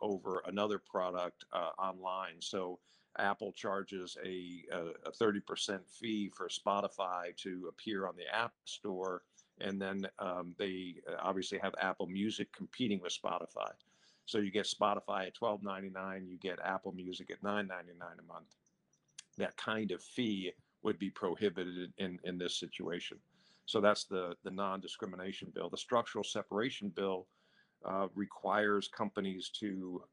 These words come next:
uh, uh, or disallows companies, and this applies, uh, mostly to Amazon, but disallows companies from operating a platform and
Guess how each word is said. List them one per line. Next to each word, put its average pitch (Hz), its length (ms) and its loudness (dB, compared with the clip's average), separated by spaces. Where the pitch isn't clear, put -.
uh, 87 320 2
uh, 98 180 4
or 104 240 0
disallows 104 720 4
companies, 90 460 -10
and 107 80 -4
this 104 140 -4
applies, 95 640 -4
uh, 92 200 -4
mostly 98 300 -6
to 85 60 -6
Amazon, 95 440 -8
but 90 120 -16
disallows 98 580 -2
companies 92 520 -8
from 104 300 0
operating 101 540 2
a - 160 -10
platform 107 760 0
and 107 460 -2